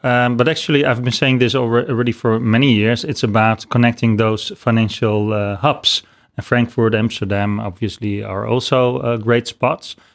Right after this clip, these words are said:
And I see now also in talks with, uh, with my, uh, my, uh, British friends,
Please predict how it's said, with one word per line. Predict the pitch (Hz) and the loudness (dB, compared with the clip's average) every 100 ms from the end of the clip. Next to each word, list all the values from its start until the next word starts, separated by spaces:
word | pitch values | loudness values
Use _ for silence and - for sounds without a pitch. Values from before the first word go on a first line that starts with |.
| _ - | _ 0
And | 120 | 2
I | 113 | 2
see | - 123 | 2 2
now | 123 120 120 | 4 4 2
also | 120 120 - | 2 0 0
in | 113 | -2
talks | - 120 113 | 0 0 0
with, | 110 110 101 | -6 -8 -6
uh, | 113 | -8
with | 104 104 107 | -6 -6 -6
my, | 101 98 101 101 | -8 -8 -10 -10
uh, | 101 | -10
my, | 101 98 98 104 | -10 -10 -10 -8
uh, | 104 101 98 _ _ _ | -8 -10 -14 _ _ _
British | 131 147 - | -2 -2 -2
friends, | 135 131 143 - | 0 2 2 0